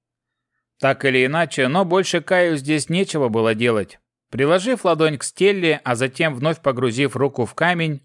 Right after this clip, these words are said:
он достал новую игральную кость. Как поведал парню Грин,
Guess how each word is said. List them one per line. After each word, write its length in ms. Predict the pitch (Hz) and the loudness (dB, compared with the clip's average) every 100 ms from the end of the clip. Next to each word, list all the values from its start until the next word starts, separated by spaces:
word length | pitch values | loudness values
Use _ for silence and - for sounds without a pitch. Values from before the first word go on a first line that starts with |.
| _ | _
он 180 | 165 185 | -2 0
достал 420 | 170 160 170 165 | -2 -2 2 2
новую 460 | 147 165 160 156 156 | 2 0 2 0 0
игральную 640 | 139 117 113 107 101 113 | -2 -2 0 0 -2 -4
кость. 440 | 110 117 90 - - _ _ _ _ _ _ _ _ | -2 -4 -4 -14 -20 _ _ _ _ _ _ _ _
Как 320 | 139 143 - | 2 2 2
поведал 500 | 147 139 156 143 131 | 2 4 2 2 0
парню 400 | 135 131 127 131 | 2 2 2 -2
Грин, 400 | 117 147 202 | 0 2 2